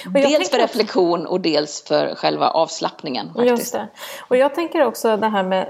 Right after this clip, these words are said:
Speaker 1: med sömn då, som, som har ett helt eget avsnitt. Eh, där, där faktiskt...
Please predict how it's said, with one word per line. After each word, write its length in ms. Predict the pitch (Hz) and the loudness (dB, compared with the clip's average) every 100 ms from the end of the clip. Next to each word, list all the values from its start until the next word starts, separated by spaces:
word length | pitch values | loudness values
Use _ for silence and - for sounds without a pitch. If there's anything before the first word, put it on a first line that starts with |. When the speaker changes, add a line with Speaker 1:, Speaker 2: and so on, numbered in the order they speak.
| - | -8
Speaker 1:
med 260 | 214 196 196 | -4 -2 -2
sömn 400 | - 226 214 202 | 2 2 2 4
då, 160 | 190 | 4
som, 400 | 185 190 185 185 - | 2 -2 -4 -6 -10
som 240 | - 190 | -6 -4
har 100 | 190 | -2
ett 120 | 190 - | -4 0
helt 200 | 196 196 | 0 0
eget 300 | 185 202 208 | -2 0 2
avsnitt. 520 | 185 - 185 - - _ | 0 0 -6 -6 -20 _
Eh, 400 | - 185 185 190 - - - - 202 | -4 0 2 2 0 -10 -16 -10 -2
där, 500 | 240 226 214 - - | 2 4 4 2 -2
där 380 | 220 214 214 214 | 2 4 4 2
faktiskt... 640 | 233 226 - 202 196 | 0 -2 0 0 0